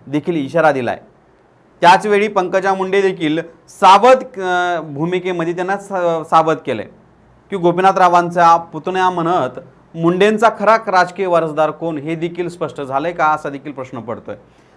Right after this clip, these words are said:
महाराष्ट्रातील संपूर्ण वंजारी समाज शास्त्रींनी धनंजय मुंडे यांच्या पाठीशी उभा केलाय. त्यामुळे आता वंजारी समाजाने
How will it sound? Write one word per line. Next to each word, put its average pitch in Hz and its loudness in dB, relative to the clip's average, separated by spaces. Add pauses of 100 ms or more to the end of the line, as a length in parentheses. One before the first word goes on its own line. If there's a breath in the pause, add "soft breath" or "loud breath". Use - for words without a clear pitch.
महाराष्ट्रातील 208 4
संपूर्ण 196 -4
वंजारी 175 0
समाज 151 0
शास्त्रींनी 147 -6 (220 loud breath)
धनंजय 202 2
मुंडे 208 -2
यांच्या 185 -2
पाठीशी 151 -4
उभा 127 0
केलाय. 110 -6 (480)
त्यामुळे 175 2
आता 151 2
वंजारी 170 0
समाजाने 165 -4